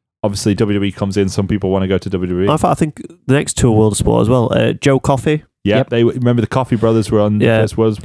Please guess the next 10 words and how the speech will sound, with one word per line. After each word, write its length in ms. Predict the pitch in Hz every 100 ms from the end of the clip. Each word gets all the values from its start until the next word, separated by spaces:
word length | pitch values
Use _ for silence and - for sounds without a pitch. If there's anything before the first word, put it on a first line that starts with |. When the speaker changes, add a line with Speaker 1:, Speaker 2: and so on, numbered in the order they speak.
| -
Speaker 1:
Joe 160 | 131
Coffey's 760 | 123 123 127 117 113 104 - -
Speaker 3:
It, 120 | 147 135 -
and 260 | 143 139
Darius, 560 | 127 135 131 - - - -
um, 200 | 139 131
Fe-, 300 | 117 139 131
um, 240 | 123 120 117
Ashton 300 | 120 - 117
Smith 340 | - 120 -